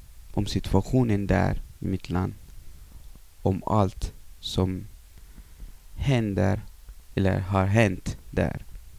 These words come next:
Mm,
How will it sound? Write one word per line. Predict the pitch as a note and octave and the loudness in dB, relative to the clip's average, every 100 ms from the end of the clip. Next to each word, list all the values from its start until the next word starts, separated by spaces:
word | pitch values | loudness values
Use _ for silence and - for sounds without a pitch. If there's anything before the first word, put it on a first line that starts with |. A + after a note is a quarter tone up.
| - - - - - - - - - - - - - - - - - - - - - - - - - - - - - - - - - - | -18 -18 -18 -18 -18 -18 -18 -18 -20 -20 -20 -20 -20 -20 -20 -20 -20 -20 -20 -20 -20 -20 -20 -18 -18 -20 -20 -20 -20 -18 -18 -18 -10 -4
Mm, | G#2 G#2 | -2 -2